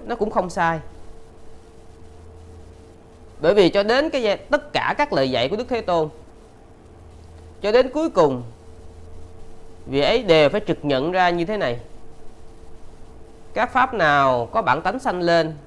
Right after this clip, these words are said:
thì các pháp ấy phải có bản tánh hoại diệt. Cái này trong kinh có ghi nha. Đó là minh sát trí đó,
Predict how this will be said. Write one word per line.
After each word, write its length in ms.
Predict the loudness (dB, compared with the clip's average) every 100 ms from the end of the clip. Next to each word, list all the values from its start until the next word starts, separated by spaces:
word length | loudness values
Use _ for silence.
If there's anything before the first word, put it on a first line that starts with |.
| -20 -20 -20 -20 -20 -18
thì 400 | -4 0 2 2
các 180 | 0 -4
pháp 200 | -2 -2
ấy 340 | 0 0 -2 -6 -16 -20 -20 -20 -20 -20 -14
phải 80 |
có 100 | -8
bản 160 | -2 -2
tánh 200 | -2 -6
hoại 220 | -6 -6
diệt. 140 | -6 -8 -12 -20 -20 -20 -20 -20 -20 -20 -20 -20 -20 -20 -20 -20 -20 -20 -20 -20 -10
Cái 80 | -4
này 80 | -2
trong 180 | -2
kinh 200 | -2 -2
có 120 | -2 -2
ghi 200 | -2 -4
nha. 120 | -6 -10 -16 -20 -20 -18 -18 -16 -16 -4
Đó 140 | 0
là 80 | 2
minh 180 | 0 -2
sát 200 | -4 -2
trí 200 | -2
đó, 80 | -2